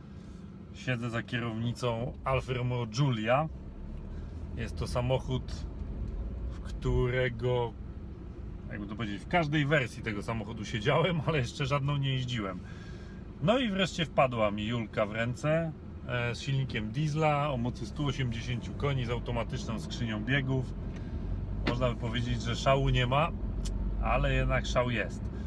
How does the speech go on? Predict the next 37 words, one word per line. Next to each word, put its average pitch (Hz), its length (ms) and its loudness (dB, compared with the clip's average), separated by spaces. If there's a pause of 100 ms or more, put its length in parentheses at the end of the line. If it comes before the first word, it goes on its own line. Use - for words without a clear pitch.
(160)
Pomimo 127 300 2
tego, 127 340 0
że 117 200 0
pod 113 180 -4
maską 117 340 0
siedzi 120 280 -2
diesel, 117 360 -2
to 117 120 -6
w 107 80 -6
środku 117 640 -2
dźwięk 117 580 -2
jest - 340 -4
całkiem 139 400 0
przyjemny, 107 520 0
taki - 240 -4
basowy, 110 540 0 (880)
dosyć - 320 -2
mocny 127 380 2
pomruk. 113 640 0 (1500)
Ale 175 220 8
to 185 140 4
w 160 40 4
tym 180 140 4
samochodzie 160 440 4
nie 160 80 4
jest 160 180 2
najważniejsze. 143 920 4
W - 80 -6
tej 277 160 2
konfiguracji 170 680 2
jest 151 140 0
to 165 80 4
auto 165 240 4
dla 151 120 2
kogoś, 156 280 0
kto - 180 -2
będzie 143 360 2